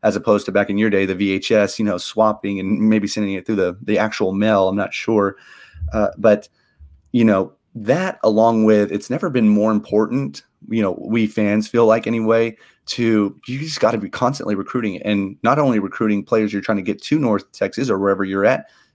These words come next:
but you gotta recruit your own players just because of the transfer portal. And just, it just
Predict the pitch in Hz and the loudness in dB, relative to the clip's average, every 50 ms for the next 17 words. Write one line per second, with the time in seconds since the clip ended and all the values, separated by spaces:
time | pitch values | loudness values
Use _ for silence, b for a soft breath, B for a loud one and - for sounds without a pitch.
0 | b _ - - 98 107 104 147 143 120 107 107 - 143 127 - 110 98 - - | b _ -10 -6 -2 2 2 4 4 4 0 2 2 2 2 2 2 0 0 0
1 | - 120 123 123 117 110 107 104 107 - - - - 107 113 151 156 123 90 - | 0 2 4 4 4 4 4 2 0 -8 -10 0 2 4 4 4 4 2 0 -2
2 | - - - - 113 107 - 117 107 117 98 90 - 73 - - 135 135 139 131 | -6 -10 -4 -2 -2 -2 0 -2 -2 -2 -4 -4 -6 -8 -4 0 2 2 2 2
3 | - 135 123 110 - 120 123 123 120 123 123 123 123 123 107 95 92 101 107 104 | 2 0 -4 -2 0 0 2 4 4 6 6 6 6 4 2 0 0 0 0 0
4 | 101 101 98 - - 107 104 110 107 - - | 0 -2 -2 -2 -4 -4 -2 -2 -4 -6 -10